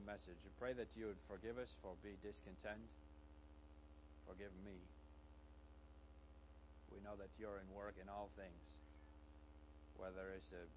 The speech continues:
beat-up old car or a lousy job. God, we know that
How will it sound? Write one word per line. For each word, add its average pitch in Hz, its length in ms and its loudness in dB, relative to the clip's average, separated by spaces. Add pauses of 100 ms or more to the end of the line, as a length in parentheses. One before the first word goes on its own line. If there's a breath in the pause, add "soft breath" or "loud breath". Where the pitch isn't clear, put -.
(500)
beat-up 101 320 2
old 101 240 2
car 104 320 8
or 90 160 6
a 87 80 4
lousy 98 300 4 (100)
job. 87 220 4 (2000)
God, 92 140 0
we 101 160 2
know 98 160 4
that 90 160 0